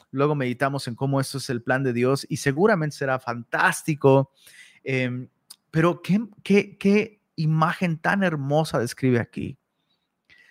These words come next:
O sea, imagínate en aquel tiempo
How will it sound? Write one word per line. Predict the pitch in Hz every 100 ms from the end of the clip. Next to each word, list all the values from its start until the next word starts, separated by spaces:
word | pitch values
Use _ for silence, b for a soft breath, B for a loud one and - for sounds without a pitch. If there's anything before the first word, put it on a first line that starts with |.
| b b _ _ _ _ _ _ -
O |
sea, | 147 180
imagínate | 170 156 - 208 226 208 156
en | 143
aquel | 139 - 175 185
tiempo | - 156 160 160 156 156